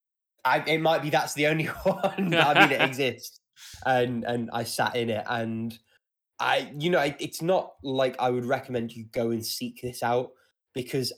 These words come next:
Speaker 2: as with most arcade experiences, certainly modern ones, it's, it's on the shallow side.
Speaker 1: Yeah.
Speaker 2: There, there's no nice way of putting it, but as a novelty, as an experience, as a,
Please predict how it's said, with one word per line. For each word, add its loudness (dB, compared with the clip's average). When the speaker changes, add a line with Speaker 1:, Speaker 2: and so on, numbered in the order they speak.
Speaker 2:
as 2
with -2
most 2
arcade 2
experiences, -2
certainly -2
modern -2
ones, -2
it's, -8
it's -8
on 2
the 0
shallow 0
side. 0
Speaker 1:
Yeah. -12
Speaker 2:
There, 0
there's -2
no 2
nice 0
way 0
of -8
putting 0
it, -2
but 0
as -2
a 0
novelty, -2
as -4
an -4
experience, -2
as 0
a, 2